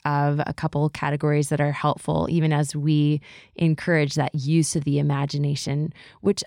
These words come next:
I'll bring some more questions out to help promote that type of learning. But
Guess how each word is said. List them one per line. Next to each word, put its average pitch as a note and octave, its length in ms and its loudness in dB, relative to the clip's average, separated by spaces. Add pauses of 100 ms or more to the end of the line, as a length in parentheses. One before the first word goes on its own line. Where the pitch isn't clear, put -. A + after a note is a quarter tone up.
(100)
I'll G3 220 0
bring F#3+ 380 2
some G3 180 0
more D#3 100 2
questions D#3 640 0
out C3+ 260 -4
to D#3+ 80 -6
help - 240 -6
promote D#3 520 0
that - 260 -2
type F#3 240 -2
of E3+ 160 -2
learning. F3+ 360 0
But E3 240 0